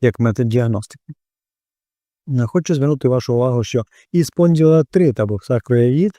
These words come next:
так само сьогодні, е, перевагу ми надаємо більше М Р Т, можливо, У З Д, і тільки потім залишається рентген, який часто нам не допомагає у діагностиці.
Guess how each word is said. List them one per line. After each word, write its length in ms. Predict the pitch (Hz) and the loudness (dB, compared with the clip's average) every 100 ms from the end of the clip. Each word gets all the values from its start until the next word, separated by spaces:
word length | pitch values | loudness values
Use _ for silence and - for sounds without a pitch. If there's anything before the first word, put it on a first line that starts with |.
| _ - - | _ -20 -6
так 200 | 127 - | -6 -2
само 340 | 160 185 175 | 0 2 0
сьогодні, 560 | - 143 135 120 117 110 _ _ _ | 0 -2 0 0 -2 -2 _ _ _
е, 200 | 120 120 110 - | -2 -2 -4 -2
перевагу 540 | 123 120 120 143 139 | 0 2 0 0 0
ми 220 | 135 127 | 0 -2
надаємо 500 | - 120 117 120 120 | -2 -2 0 0 -2
більше 500 | 107 120 120 - 113 - _ _ | -4 -4 -4 -6 -8 -10 _ _
М 120 | 131 110 | -2 -2
Р 100 | 98 | -2
Т, 240 | - 143 220 - _ _ _ _ - | 0 0 -2 -10 _ _ _ _ 0
можливо, 640 | 139 127 123 135 123 117 | 2 2 2 2 2 0
У 200 | 170 117 | -2 0
З 140 | 120 | 2
Д, 240 | 117 180 240 - | 2 0 -2 -4
і 140 | 156 | -4
тільки 360 | 120 127 - 113 | -2 -4 -4 -6
потім 440 | - 147 156 165 - _ - | 0 0 0 -4 -6 _ -6
залишається 640 | 120 113 - 117 98 113 | -2 -2 -2 -4 -4 -6
рентген, 320 | 113 113 175 165 _ | -2 -2 -2 -4 _
який 300 | 131 113 151 | -4 -2 -2
часто 380 | 135 139 135 - | -2 -4 -4 -4
нам 200 | 123 120 | -2 0
не 100 | 143 | 0
допомагає 680 | 151 151 123 110 123 147 135 - _ _ | -2 -4 -6 -6 -6 -6 -6 -12 _ _
у 160 | 127 139 | -6 -4
діагностиці. 640 | 127 110 104 110 135 - | -2 -2 -4 -8 -16 -20